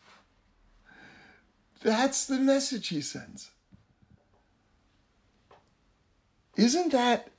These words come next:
isn't that surprising? Isn't that interesting? What was he hoping? Now, clearly,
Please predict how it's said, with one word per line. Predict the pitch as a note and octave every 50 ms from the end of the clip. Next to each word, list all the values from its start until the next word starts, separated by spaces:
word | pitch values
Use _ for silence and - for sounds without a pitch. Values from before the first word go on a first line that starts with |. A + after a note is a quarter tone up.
| - - - _ _ _ _ _ _ _ _ _ _ _ _ _
isn't | - G#3+ G#3+ - F#4+
that | F4 D4+ A#3
surprising? | - - D3 - - - - - D#3 F3 A3+ C#4 D#4 - - _ _ _ _ _ _ _ _ _ _ _ - - - - _ _ _ _ _ _ _ _ _ _ _ _ _ _ -
Isn't | - A3+ B3 E4+ E4+ D#4+
that | C#4+ G3 D#3+ B2
interesting? | - B2+ C#3 - - A3+ A3 - - C#4 C#4 C#4+ - - _ _ _ _ _ _ _ _ _ _ _ _ _ _ _ _ _ _ _ _ _ _ _ _ _ _ _ _ _ _ _ _ _ _ _ _ _ _ _ _ _ _ _ _ _ _ _ _ -
What | - D#3 D#3+ F3 A3 C#4 E4+ F4+
was | E4+ E4 D4+ C#4 -
he | - C4 C4
hoping? | A#3 - - B3+ C#4 C4+ - A#3+ E3 C#3+ C#3+ D3+ D3+ - _ _ _ _ _ _ _ -
Now, | F#3+ G3+ G#3+
clearly, | G#3 - - - - A#3 C4+ D#4+ F4+ F#4 E4+ C#4+ F#3+ A2+ - -